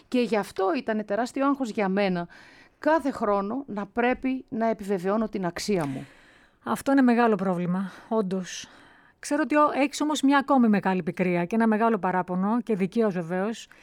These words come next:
Speaker 1: Α, ναι.
Speaker 2: γιατί δεν κατάφερες να αγωνιστείς στους Ολυμπιακούς Αγώνες το δύο χιλιάδες.
Speaker 1: Εντάξει, αυτό δεν το χρεώνω σε κανέναν.
Speaker 2: Όχι, όχι, θέλω να το πούμε όμως. Ε, ήτανε μια άτυχη στιγμή στη ζωή σου, ένα ατύχημα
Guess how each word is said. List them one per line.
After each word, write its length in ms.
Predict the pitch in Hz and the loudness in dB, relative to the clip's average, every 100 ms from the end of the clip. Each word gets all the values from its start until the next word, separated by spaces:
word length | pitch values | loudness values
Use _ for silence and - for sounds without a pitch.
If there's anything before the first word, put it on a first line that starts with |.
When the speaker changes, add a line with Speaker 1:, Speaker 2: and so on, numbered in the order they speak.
| - | -14
Speaker 1:
Α, 160 | 202 185 | -8 -4
ναι. 60 | |
Speaker 2:
γιατί 160 | 185 214 | 0 0
δεν 160 | 269 262 | 2 2
κατάφερες 500 | 226 247 262 262 233 | 2 2 0 0 0
να 60 | |
αγωνιστείς 280 | 208 214 170 - | 2 0 -2 -4
στους 80 | 240 | -4
Ολυμπιακούς 400 | 214 196 226 220 | -2 -2 -2 -4
Αγώνες 480 | 196 202 214 226 - | -2 0 0 -2 -4
το 100 | 202 | -2
δύο 140 | 214 | -2
χιλιάδες. 420 | 208 190 190 185 | -2 -2 0 0
Speaker 1:
Εντάξει, 260 | 180 - - | -2 -4 -8
αυτό 220 | 180 233 | -6 -4
δεν 140 | 226 220 | -2 -2
το 120 | 240 | -4
χρεώνω 300 | 214 190 175 | -4 -4 -6
σε 140 | 185 | -10
κανέναν. 560 | - 180 240 254 254 247 - | -12 -6 -2 -2 -2 -4 4
Speaker 2:
Όχι, 480 | 269 277 - 233 277 | 4 4 2 0 4
όχι, 300 | 247 240 233 | 2 2 -2
θέλω 200 | 277 262 | 0 2
να 80 | |
το 100 | 240 | 2
πούμε 280 | 240 254 202 | 2 2 4
όμως. 460 | 175 180 226 226 - | 4 2 0 -2 -4
Ε, 320 | 220 214 214 | 0 0 0
ήτανε 260 | 269 320 311 | -2 0 2
μια 220 | 269 302 | 4 4
άτυχη 260 | 294 262 226 | 2 0 -4
στιγμή 480 | 247 208 196 170 - _ | -4 0 0 -2 -6 _
στη 220 | - 208 | -6 -2
ζωή 260 | 175 180 208 | 0 0 0
σου, 140 | 254 | 0
ένα 100 | 226 | 0
ατύχημα 440 | 190 202 220 233 | 0 -2 0 0